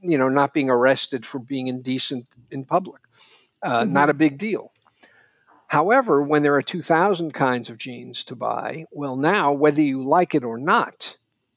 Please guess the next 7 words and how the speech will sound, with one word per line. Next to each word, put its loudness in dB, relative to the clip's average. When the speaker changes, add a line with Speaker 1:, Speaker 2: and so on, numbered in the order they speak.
Speaker 1:
the -2
jeans 0
you -4
buy -4
are 6
a -2
statement -4